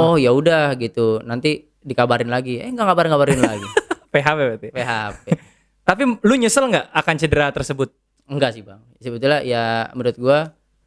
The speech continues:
Speaker 1: eh, apa yang diberikan Allah itu pasti ada hikmah
Speaker 2: Ada
Speaker 1: di balik
Speaker 2: hikmahnya. Tapi kalau
Speaker 1: kejadian.
Speaker 2: nyo-, lu nanya nyokap lu, nyokap
Speaker 1: Hah?
Speaker 2: lu mendingan lu balik atau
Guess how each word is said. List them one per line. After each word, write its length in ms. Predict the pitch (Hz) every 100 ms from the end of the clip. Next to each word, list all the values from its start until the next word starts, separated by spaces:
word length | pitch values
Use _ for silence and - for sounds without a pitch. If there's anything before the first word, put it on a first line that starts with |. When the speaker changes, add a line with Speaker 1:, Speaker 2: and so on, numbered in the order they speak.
| _
Speaker 1:
eh, 520 | - 120 117 117 113 117
apa 320 | 123 135 165
yang 180 | 156 143
diberikan 400 | 131 123 123 127
Allah 320 | 117 110 117
itu 480 | 110 104 127 143 151
pasti 300 | - 101 -
ada 220 | 113 104 107
hikmah 320 | 107 - 135
Speaker 2:
Ada 80 | 123
Speaker 1:
di 160 | 117
balik 0 |
Speaker 2:
hikmahnya. 320 | 107 113 110 -
Tapi 240 | - - 269
kalau 180 | 233
Speaker 1:
kejadian. 220 | 214 202 196
Speaker 2:
nyo-, 160 | 180
lu 80 | 175
nanya 320 | 170 165 160
nyokap 400 | 156 156 147 139
lu, 160 | 185 247
nyokap 220 | 196 160
Speaker 1:
Hah? 100 | 156
Speaker 2:
lu 60 | 254
mendingan 260 | 233 175
lu 100 | 160 156
balik 280 | 139 175 240
atau 440 | - 185 165 -